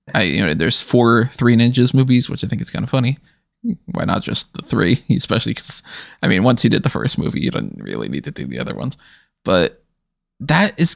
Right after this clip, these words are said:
the kind of thing that I think of immediately. I still haven't gotten out of that range of being like,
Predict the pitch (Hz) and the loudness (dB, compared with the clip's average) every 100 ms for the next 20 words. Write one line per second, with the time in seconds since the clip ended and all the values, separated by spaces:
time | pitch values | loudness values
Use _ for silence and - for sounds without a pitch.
0 | - 147 - 139 131 131 131 120 117 120 | -2 -2 2 2 4 4 4 4 4 2
1 | 120 120 117 107 110 82 50 80 135 147 | 2 2 2 4 4 2 -2 -2 0 0
2 | 147 _ _ 95 135 - - 175 160 151 | -4 _ _ -2 0 0 2 2 2 2
3 | 135 131 - 67 101 101 110 73 65 98 | 2 2 0 0 2 0 0 0 0 -2
4 | 85 110 - - 71 67 58 62 - | -2 -4 -6 -4 -4 -4 -6 -8 -12